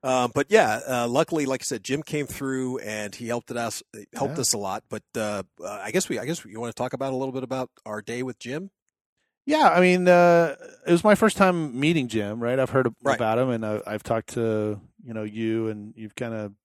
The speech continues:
Speaker 2: flown with him for, what, the last two years or so.
Speaker 1: Right,
Speaker 2: And
Speaker 1: right.
Speaker 2: so Jim, Jim was all excited, I think, you know, "Oh, let's get some stuff out."
Speaker 1: Well, you're the, you were the only podcast member he hadn't met, you know, 'cause
Speaker 2: Oh, that's right, 'cause Mike had
Speaker 1: A K
Speaker 2: come down,
Speaker 1: Mike's
Speaker 2: A K
Speaker 1: been
Speaker 2: Mike
Speaker 1: down
Speaker 2: had
Speaker 1: here,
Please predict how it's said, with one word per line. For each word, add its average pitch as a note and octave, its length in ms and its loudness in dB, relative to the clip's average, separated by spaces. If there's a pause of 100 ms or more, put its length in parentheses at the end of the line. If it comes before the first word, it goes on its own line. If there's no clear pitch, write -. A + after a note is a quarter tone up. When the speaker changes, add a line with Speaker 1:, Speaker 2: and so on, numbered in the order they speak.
(280)
Speaker 2:
flown A#2+ 240 0
with A2 160 -4
him G#2+ 120 -6
for, A2 220 -8
what, G#2+ 160 -4
the G#2 60 -6
last G2+ 200 -6
two A2 80 -10
years G2+ 280 -8
or F#2+ 60 -10
so. - 140 -10
Speaker 1:
Right, G#2 120 -4
Speaker 2:
And G2 220 -14
Speaker 1:
right. B2+ 100 -6
Speaker 2:
so G#2 180 -8
Jim, C3+ 360 0
Jim C3 160 0
was A#2+ 120 -6
all B2 100 2
excited, A2+ 380 -2
I A2 60 0
think, A2 280 -8
you A2 80 -8
know, C3+ 380 -8
"Oh, C3 60 -12
let's C3 180 -10 (200)
get A#2 140 -10
some A#2+ 120 -16
stuff - 220 -14
out." G#2+ 220 -8 (240)
Speaker 1:
Well, D#3+ 140 6
you're F#3+ 180 2
the, E3+ 200 2
you D3 180 -8
were F3+ 100 2
the D3+ 80 -2
only C#3+ 200 -2
podcast B2 480 -4
member A#2 220 -10
he G#2 200 -8
hadn't G2+ 200 -8
met, F#2 280 -12
you F#2+ 100 -16
know, E2+ 140 -12
'cause - 440 -16 (100)
Speaker 2:
Oh, D3+ 60 6
that's D3+ 120 6
right, F3 200 8
'cause A#2 180 -2
Mike A#2+ 200 -2
had C3 80 0
Speaker 1:
A - 20 -4
K C3+ 140 0
Speaker 2:
come B2 80 0
down, A#2 100 -2
Speaker 1:
Mike's A#2 140 -6
Speaker 2:
A A2 60 -4
K A#2 60 -6
Speaker 1:
been - 40 -4
Speaker 2:
Mike G#2+ 60 -8 (100)
Speaker 1:
down G#2 120 -6
Speaker 2:
had G2+ 60 -10
Speaker 1:
here, G#2 100 -8